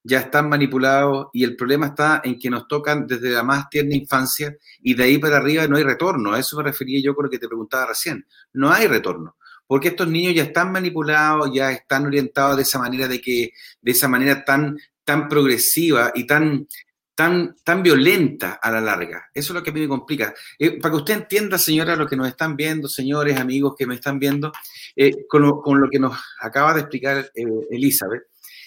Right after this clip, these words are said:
si cuando una persona, para que usted entienda cómo funciona parte de nuestro sistema judicial, cuando llegan personas heridas,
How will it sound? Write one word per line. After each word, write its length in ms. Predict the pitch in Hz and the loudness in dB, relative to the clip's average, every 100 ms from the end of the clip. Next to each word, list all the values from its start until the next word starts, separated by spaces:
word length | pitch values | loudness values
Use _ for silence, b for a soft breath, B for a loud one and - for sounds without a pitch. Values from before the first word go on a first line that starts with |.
| B | B
si 640 | - - 156 151 151 - - _ _ _ | -4 0 6 6 4 0 -14 _ _ _
cuando 300 | 160 160 170 | 2 4 4
una 260 | 196 233 | 4 0
persona, 420 | 226 - 185 185 175 | -2 -4 -2 -2 0
para 140 | 156 | 0
que 60 | 147 | 0
usted 180 | 147 | -2
entienda 380 | 160 151 160 165 | -4 -4 -4 -4
cómo 160 | 156 147 | -4 -4
funciona 640 | 135 123 151 156 151 - _ | -6 -4 -2 -2 -2 -6 _
parte 280 | 151 151 156 | -4 -2 -4
de 40 | |
nuestro 180 | 143 - | -4 -6
sistema 320 | 117 147 143 | -4 0 0
judicial, 560 | 135 120 113 - 87 - b b - | 0 -2 -2 -4 -4 -8 b b -2
cuando 220 | 165 165 | 0 2
llegan 300 | 175 247 247 | 0 -2 -4
personas 400 | 196 - 196 175 | -4 -2 0 2
heridas, 520 | 135 143 160 101 - | 4 4 4 2 -2